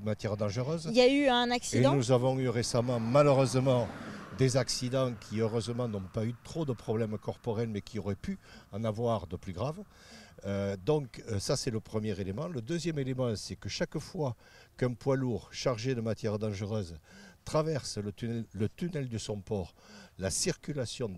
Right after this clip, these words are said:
Speaker 1: dans le tunnel du Somport est impossible pour le trafic, euh, normal routier. Donc, euh, je pense que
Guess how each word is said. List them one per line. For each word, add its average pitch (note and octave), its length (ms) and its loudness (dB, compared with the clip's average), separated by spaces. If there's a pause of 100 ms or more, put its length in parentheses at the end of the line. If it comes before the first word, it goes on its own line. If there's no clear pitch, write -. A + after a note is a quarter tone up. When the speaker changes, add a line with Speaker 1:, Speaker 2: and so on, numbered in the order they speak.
Speaker 1:
dans F3 200 -4
le C3 120 -4
tunnel G#2+ 320 -6
du F#2 100 -10
Somport G2 540 -4 (300)
est G#2 220 -4
impossible B2+ 680 -4
pour F#2+ 160 -6
le F#2 100 -2
trafic, G#2 440 -10 (180)
euh, F#2+ 140 -6
normal G#2+ 460 -2
routier. G2 440 -8 (600)
Donc, A2+ 300 0 (160)
euh, G2+ 180 -2
je G#2 140 -6
pense B2+ 380 -4 (140)
que G#2+ 220 -4